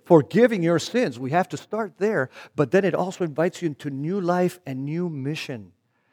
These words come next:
And he came to make all things new. The whole book ends with Jesus saying, "Behold, I am making all things new." He doesn't say, "I finished making everything new." We would look out the window and go,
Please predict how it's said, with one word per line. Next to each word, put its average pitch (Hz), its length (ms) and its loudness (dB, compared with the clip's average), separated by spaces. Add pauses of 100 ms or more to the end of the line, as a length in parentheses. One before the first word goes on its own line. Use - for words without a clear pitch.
(140)
And 131 160 -6
he 131 80 -8
came 147 340 -6
to - 120 -20
make 127 320 -10
all 127 240 -8
things 123 420 -8
new. 139 440 -2 (240)
The 113 80 -10
whole 139 200 4
book 147 420 -2
ends 139 220 -8
with 117 120 -16
Jesus 131 340 -8
saying, 139 320 -6 (140)
"Behold, 127 600 -2 (400)
I 131 120 -2
am 113 240 -10
making 123 400 -14 (120)
all 131 380 -6 (460)
things 92 480 -14 (200)
new." 107 460 -16 (840)
He 143 140 -8
doesn't 202 280 6
say, 208 440 8 (280)
"I 165 120 8
finished 277 440 4
making 170 320 2
everything 147 360 0
new." 127 260 -6
We 135 140 0
would 156 140 2
look 170 140 0
out 165 120 2
the 147 80 -6
window 165 220 -4
and 135 80 -6
go, 131 180 -4